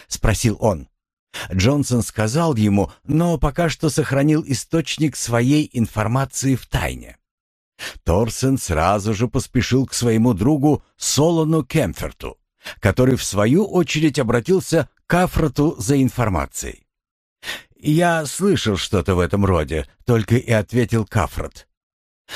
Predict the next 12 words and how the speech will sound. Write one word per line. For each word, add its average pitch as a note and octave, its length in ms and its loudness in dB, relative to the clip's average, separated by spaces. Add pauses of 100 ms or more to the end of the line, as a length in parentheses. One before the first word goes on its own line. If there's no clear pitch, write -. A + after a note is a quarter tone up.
(120)
"Но D#3+ 280 2
на D3 180 0
самом B2 440 0
деле D#3+ 340 2
точно C#3+ 600 -2
не C3 200 2
знаю". C#2 460 -4 (960)
В D#2+ 140 -2
результате F2+ 640 0
Торсон G#2 640 -2
и A#2 140 0
Кемферт - 680 -4